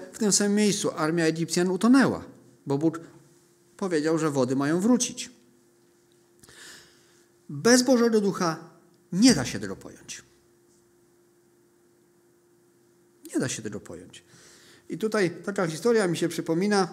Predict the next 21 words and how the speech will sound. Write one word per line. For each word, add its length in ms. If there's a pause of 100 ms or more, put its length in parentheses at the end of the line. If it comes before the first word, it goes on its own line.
(480)
jak 140
to, 160
y, 40 (640)
wrócił 400
młody, 320 (160)
młody 460 (500)
chłopak 500
z, 40
z 1160
kościoła, 600
z, 300 (180)
z, 380
z 260
szkółki 560
niedzielnej, 640 (1120)
a 300 (160)
dziadek 340
pyta: 440 (100)
"Hej, 460 (220)
Krzysiu, 500 (760)
c-, 120